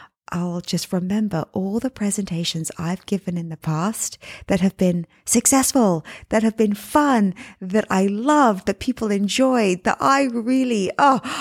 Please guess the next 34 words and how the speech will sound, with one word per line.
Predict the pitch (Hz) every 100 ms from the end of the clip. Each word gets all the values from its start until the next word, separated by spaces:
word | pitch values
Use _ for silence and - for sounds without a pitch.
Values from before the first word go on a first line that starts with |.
| 240
I | 233
felt | 269 226
so | 247 226
alive | 208 202 233 247 208 190
and | 175 170
happy | - 240 - 185 156 156 _ 170
giving. | 220 240 202 - - 180 - _ _ _ _ _ _ _ _ _ - - - - -
I | 170 196 202
go | 190 185 165 -
back | 165 147 - - - _ _ _ -
to | 175
those | 165 165 -
moments. | 160 156 - - - - - -
I | 196
go | 208 208
back. | 202 147 -
I | - 220
even | 247 240 226
feed | - 233 226
myself | 208 180 175 170 -
the | 175
praise | - 202 208 180
and | 165
feedback | 196 202 180 151 - - - - -
that | 175 190 -
I | 196 196
received | 185 185 - 247 240 214 180
at | -
that | 175 -
time | 208 214 175 170 - - - - _ -
to | 254
remember | 233 240 233 262 269 269 269
the | 262 262
truth | - - 220 220 214